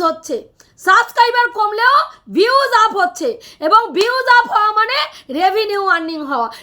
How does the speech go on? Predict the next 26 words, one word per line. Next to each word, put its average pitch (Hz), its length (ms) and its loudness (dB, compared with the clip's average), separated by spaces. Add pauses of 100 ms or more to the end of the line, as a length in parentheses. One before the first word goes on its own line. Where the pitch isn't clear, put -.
রেভিনিউ 403 520 0
আর্নিং 349 380 -2
হওয়া 302 260 -2
মানেই 302 360 -4 (280)
ঘরে 269 320 -2
টাকা 254 360 -4
ঢোকা 247 400 -4 (260)
এবং 254 240 -6
সেটা 262 340 -10
ওনার 240 300 -6
হচ্ছে। 220 400 -8 (300)
সেই 359 280 -2
কারণের 320 460 -4 (100)
জন্যই 294 440 -4 (300)
আজকে 294 320 -6 (200)
ভিউজ, 330 320 -4 (300)
ভিউয়ার্সদের 349 760 0 (520)
আনসাবস্ক্রাইব 359 640 -4
করলেও 339 380 -2 (240)
ওনার 311 320 -4
কোনো 311 280 -10
কিছু 339 260 -10
হচ্ছে 302 220 -4
না। 277 120 -4
উনি 330 240 -4 (160)
অ্যাডামেন্ট 453 520 -2